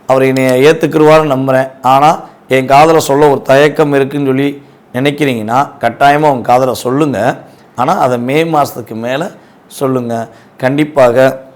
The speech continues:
உங்க காதல் கைகூடுவதற்கான வாய்ப்பை கிரகங்கள் கொடுக்கின்றன. உங்களுக்கு ஏற்ற மாதிரி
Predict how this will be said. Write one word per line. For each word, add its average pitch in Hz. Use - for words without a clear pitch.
உங்க 131
காதல் 160
கைகூடுவதற்கான 135
வாய்ப்பை 127
கிரகங்கள் 127
கொடுக்கின்றன. 104
உங்களுக்கு 180
ஏற்ற 190
மாதிரி 165